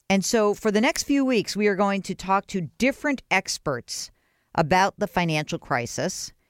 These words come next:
and its aftermath. Today, we are so fortunate to have Gretchen Morgenson. She's a senior special writer in the investigations unit at the Wall Street Journal.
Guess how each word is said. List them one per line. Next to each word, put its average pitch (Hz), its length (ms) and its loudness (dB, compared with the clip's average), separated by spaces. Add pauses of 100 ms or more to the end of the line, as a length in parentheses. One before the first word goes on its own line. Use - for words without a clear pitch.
(160)
and 165 200 4
its 196 200 -2
aftermath. 139 800 -2 (380)
Today, 175 640 4
we 170 260 0
are 156 340 2
so 208 340 2
fortunate 170 720 -2
to 151 140 -4
have 139 340 2 (140)
Gretchen 196 520 2
Morgenson. 139 680 -2 (280)
She's 226 300 0
a 170 140 2
senior 247 420 2
special 196 580 0
writer 165 380 2
in 151 160 -2
the 143 120 -2
investigations 156 920 0
unit 151 340 0
at 147 140 2
the 147 80 -2
Wall 135 220 2
Street 139 320 -4
Journal. 123 420 0